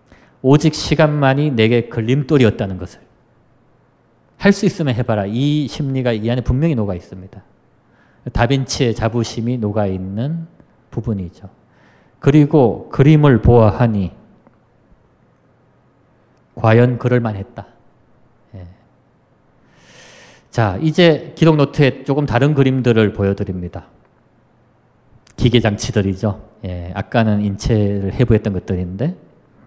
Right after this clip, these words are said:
요쪽은 보면은 약간 달라요. 해부가 아니라 인체나 생명체 모습들을 흔히 기계적 모델링으로 바꿔놓은 거예요.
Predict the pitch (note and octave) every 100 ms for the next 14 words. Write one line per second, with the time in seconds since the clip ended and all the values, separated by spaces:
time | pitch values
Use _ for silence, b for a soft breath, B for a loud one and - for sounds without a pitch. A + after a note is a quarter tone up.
0 | _ B B B B C#3+ B2+ A3 G#3 D#3+
1 | C#3+ E3 F3+ B2 G#2 D#3+ B2 C3 A#2 G2
2 | D#3+ - - _ _ _ _ - b b
3 | - - E3 E3+ E3+ F3 E3+ E3 B2+ G2
4 | G2+ G#2+ G2+ F2+ G2+ F2+ - _ _ _
5 | _ _ _ _ b b b b _ F4+
6 | _ _ _ B2 B2+ - - D#3+ D#3 D3
7 | C3+ - - _ F3 E3+ D#3+ - D3 B2+
8 | A#2 B2+ C3 - B2+ A2+ B2+ E3 - -
9 | - C3 F#2 - _ - C3+ C3 B2 G2+
10 | A2 A#2 A#2 B2 D3 C#3 - F#2+ - A2
11 | F#2+ F2+ F2 F2